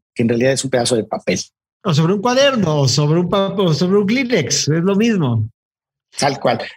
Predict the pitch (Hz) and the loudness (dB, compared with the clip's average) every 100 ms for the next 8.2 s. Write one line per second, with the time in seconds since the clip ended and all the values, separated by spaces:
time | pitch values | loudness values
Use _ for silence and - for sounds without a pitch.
0 | - 151 147 - 180 190 233 - 160 160 | -2 2 2 2 2 2 2 -4 -2 0
1 | 170 156 139 147 170 156 - 170 160 139 | 2 0 -2 -2 -2 -2 -2 0 0 0
2 | 131 - 135 127 113 120 165 - _ - | -2 -2 0 2 0 0 -2 -6 _ -4
3 | 120 120 117 - - - - - - - | 0 0 -2 -4 -10 -14 -14 -16 -18 -8
4 | - 131 139 - _ 135 139 147 139 170 | -2 0 0 -2 _ -2 0 0 0 -2
5 | 151 143 - 135 131 - - _ _ - | -2 -4 -2 0 0 -4 -12 _ _ -8
6 | 107 131 127 151 135 151 170 180 - 147 | -4 0 -2 0 0 2 2 0 -2 -2
7 | 143 147 151 151 135 131 123 113 104 113 | 0 0 0 -2 0 0 0 -2 -4 -4
8 | 117 | -4